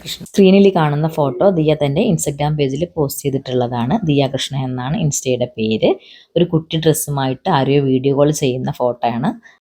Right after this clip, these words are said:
ദിയ തന്റെ പാർട്ണറായിട്ടുള്ള അശ്വിൻ ഗണേഷുമായിട്ട് ഒരുപാട് വീഡിയോസ് സോഷ്യൽ മീഡിയയിൽ പോസ്റ്റ് ചെയ്തിട്ടുണ്ട്. YouTube-ൽ തന്നെ അവർ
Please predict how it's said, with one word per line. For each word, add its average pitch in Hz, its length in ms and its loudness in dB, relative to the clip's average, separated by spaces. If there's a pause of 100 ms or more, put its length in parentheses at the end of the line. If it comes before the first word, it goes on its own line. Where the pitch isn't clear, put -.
(240)
ദിയ 226 220 4
തന്റെ 220 180 4
പാർട്ണറായിട്ടുള്ള 180 800 0
അശ്വിൻ 180 380 0
ഗണേഷുമായിട്ട് 160 680 -2
ഒരുപാട് 175 440 0
വീഡിയോസ് 147 520 0
സോഷ്യൽ 160 360 -2
മീഡിയയിൽ 147 440 0
പോസ്റ്റ് 135 280 -2
ചെയ്തിട്ടുണ്ട്. 127 520 -2
YouTube-ൽ 151 720 2
തന്നെ 139 200 -6
അവർ 139 200 -6